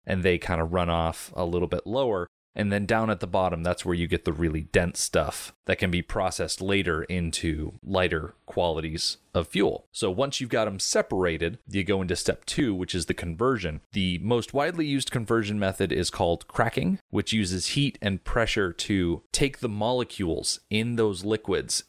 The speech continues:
and crack them into smaller bits, because the molecules that make up those oils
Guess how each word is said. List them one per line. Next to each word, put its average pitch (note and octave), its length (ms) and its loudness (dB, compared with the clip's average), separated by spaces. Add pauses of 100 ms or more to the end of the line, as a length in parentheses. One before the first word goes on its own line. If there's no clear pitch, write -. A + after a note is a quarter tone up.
and F2 320 2 (100)
crack - 520 -2
them E2+ 480 -2
into G2 760 0
smaller G2 540 0
bits, - 760 0 (120)
because G#2 380 2
the E2+ 340 -2
molecules A#2+ 640 0
that - 140 -6
make G#2+ 260 -2
up - 480 -2
those F2+ 680 0 (140)
oils A2+ 600 0